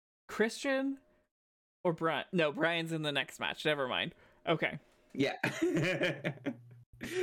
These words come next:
Speaker 2: Christian Cage, not Brian Cage.
Speaker 1: Okay, just,
Speaker 2: No relation.
Speaker 1: just call
Speaker 2: <laughs>
Speaker 1: him Christian because that's what we all know him as.
Speaker 2: Yes. <laughs> God, I hate all these <laughs> names. Why do they choose the same last names? <laughs>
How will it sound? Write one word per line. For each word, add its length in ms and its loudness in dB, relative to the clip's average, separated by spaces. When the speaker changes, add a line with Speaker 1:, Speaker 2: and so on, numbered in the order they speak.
Speaker 2:
Christian 400 0
Cage, 460 -2
not 200 0
Brian 320 2
Cage. 340 0
Speaker 1:
Okay, 220 2
just, 180 2
Speaker 2:
No 60 0
relation. 640 0
Speaker 1:
just 260 2
call 220 4
Speaker 2:
<laughs> 20 -2
Speaker 1:
him 160 -4
Christian 540 -2
because 320 -4
that's 240 2
what 140 2
we 160 2
all 140 2
know 200 -2
him 240 -4
as. 440 -4
Speaker 2:
Yes. 680 0
<laughs> 1500 -4
God, 260 0
I 140 2
hate 300 0
all 160 2
these 280 0
<laughs> 0 -
names. 960 0
Why 220 2
do 100 -2
they 140 2
choose 300 -2
the 100 -2
same 280 0
last 400 0
names? 580 -2
<laughs> 100 -2